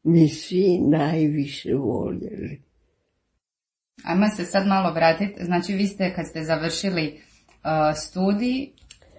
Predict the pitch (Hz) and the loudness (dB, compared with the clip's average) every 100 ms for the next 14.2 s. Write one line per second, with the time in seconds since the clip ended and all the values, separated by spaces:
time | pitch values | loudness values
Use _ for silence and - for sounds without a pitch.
0 | - 185 185 185 202 190 175 - 160 147 | -8 2 2 2 -4 -4 -6 -8 -8 -6
1 | 147 139 - 180 220 285 - _ _ _ | -4 -4 -6 -10 -8 -10 -12 _ _ _
2 | - 175 160 160 160 - 156 151 190 151 | 2 4 6 4 0 -4 -4 -2 -2 0
3 | 151 160 143 - - 311 180 - - - | -2 -4 -6 -8 -4 0 0 -2 -6 -20
4 | _ _ _ 143 151 143 123 147 147 143 | _ _ _ -4 0 2 2 0 0 -2
5 | 147 147 - 196 180 156 127 143 135 - | -2 -4 -6 -2 0 0 -2 -4 -8 -14
6 | - 175 262 - - _ _ _ _ _ | -6 -4 -4 -8 -20 _ _ _ _ _
7 | _ _ - 160 165 156 147 147 139 104 | _ _ 0 6 8 8 6 2 0 -6
8 | - 165 - - 175 156 - 175 180 - | -6 -6 -6 0 0 0 -2 0 2 2
9 | 165 147 131 127 151 - - - - _ | 0 0 -2 -6 -6 -4 -2 -4 -6 _
10 | _ _ _ _ - 139 - 147 147 - | _ _ _ _ -6 -4 -2 -4 -6 -2
11 | 156 143 - 165 - 165 143 147 - 156 | 0 0 -2 -2 -2 -2 -4 -2 0 0
12 | 143 202 294 - _ _ _ _ _ _ | 2 0 0 -2 _ _ _ _ _ _
13 | _ - 170 180 180 185 175 175 202 185 | _ -4 2 4 8 8 8 8 8 6
14 | 185 | 2